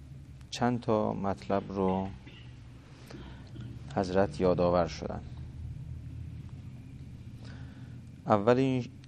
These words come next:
اولینش اینه که می‌فرمان: "یا بنیّ ایاک ان یراک الله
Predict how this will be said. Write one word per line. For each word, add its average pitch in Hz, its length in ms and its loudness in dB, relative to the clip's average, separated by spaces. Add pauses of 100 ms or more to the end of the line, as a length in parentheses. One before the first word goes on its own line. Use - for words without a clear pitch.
(100)
اولینش 120 580 2
اینه 127 180 0
که 123 380 0
می‌فرمان: 117 500 0
"یا 117 220 6
بنیّ 104 600 2 (1080)
ایاک 113 640 8
ان 104 220 2
یراک 98 580 6
الله 95 480 8